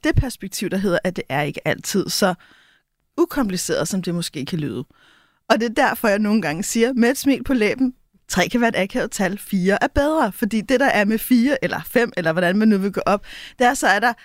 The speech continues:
større flow, og så er der ikke så stor mulighed for, at nogen bliver efterladt på sengekanten.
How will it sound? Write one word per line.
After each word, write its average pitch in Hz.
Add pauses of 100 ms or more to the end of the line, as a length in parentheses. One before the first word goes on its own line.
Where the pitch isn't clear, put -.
(100)
større 226
flow, 220
og 220
så 240
er 214
der 233
ikke 226
så 262
stor -
mulighed 262
for, -
at 208
nogen 202
bliver 202
efterladt 180
på -
sengekanten. 139